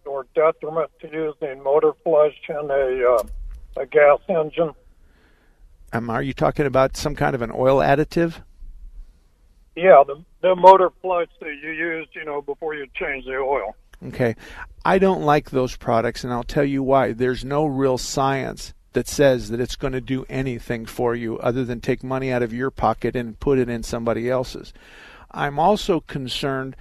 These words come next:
Speaker 2: that today's motors can run twenty-five, thirty-five, forty-five thousand dollars. So if, if you put something in your engine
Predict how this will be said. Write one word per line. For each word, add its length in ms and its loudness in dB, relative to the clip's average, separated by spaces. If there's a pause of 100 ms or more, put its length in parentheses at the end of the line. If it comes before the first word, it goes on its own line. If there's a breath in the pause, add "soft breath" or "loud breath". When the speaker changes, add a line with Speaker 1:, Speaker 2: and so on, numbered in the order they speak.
(220 soft breath)
Speaker 2:
that 160 0
today's 480 2
motors 400 0
can 200 -8
run 200 -4
twenty-five, 680 0
thirty-five, 600 0
forty-five 680 0
thousand 500 2
dollars. 600 0 (1000 soft breath)
So 380 -2
if, 260 -2 (120)
if 200 -2
you 260 -2
put 300 2
something 380 -4
in 160 -4
your 180 -4
engine 540 -6